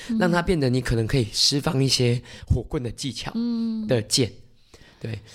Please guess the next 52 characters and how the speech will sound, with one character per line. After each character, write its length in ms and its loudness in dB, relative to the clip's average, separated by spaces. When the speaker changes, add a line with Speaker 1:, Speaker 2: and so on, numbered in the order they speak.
Speaker 2:
但 140 4
是 100 2
它 140 4
其 160 0
实 60 2
都 120 2
不 200 0
是 120 -8
真 300 -6
实 220 -4
的 180 -12
剑。 180 -6
Speaker 1:
像 240 -2
这 80 -2
样 140 0
子 80 -8
的 140 2
剑 360 0
啊， 100 -2
Speaker 2:
嗯。 20 -2
Speaker 1:
就 80 -2
是 100 0
你 100 0
现 140 0
在 100 2
在 120 0
舞 100 -2
的 100 -6
这 80 -4
个 140 -2
剑， 260 -4
是 120 -6
不 80 -2
是 40 2
有 80 0
点 160 -2
像 240 -2
那 80 0
种 120 0
武 140 0
术 220 -6
片 220 -4
里 140 -8
面 320 -4
看 240 -2
到 160 0
的 80 -2
那 80 -4
个 100 -2
剑 240 -2
的 80 -6
感 180 -10